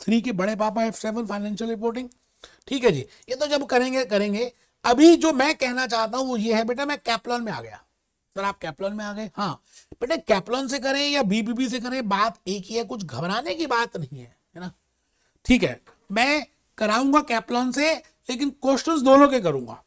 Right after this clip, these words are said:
ठीक है जी। देखो चैप्टर नंबर वन है accounting for, accounting for, accounting for manage-, for management, जो अभी हम, आज हम स्टार्ट करेंगे, अभी स्टार्ट नहीं किया।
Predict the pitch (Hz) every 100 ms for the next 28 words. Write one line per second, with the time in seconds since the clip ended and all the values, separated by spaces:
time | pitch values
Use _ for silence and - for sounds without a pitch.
0 | - 240 202 175 240 285 269 262 - 294
1 | 294 277 240 269 294 - 220 240 247 247
2 | 262 285 - 233 226 262 277 _ _ _
3 | - 214 233 247 226 285 247 - 226 233
4 | 285 - _ _ _ - 202 226 240 240
5 | 285 269 - 220 226 254 269 - _ _
6 | 156 180 185 165 147 - _ - 240 277
7 | 202 147 123 127 131 233 233 233 240 -
8 | - 196 214 - - 233 247 - 226 208
9 | 202 190 160 180 208 240 247 269 262 320
10 | 240 131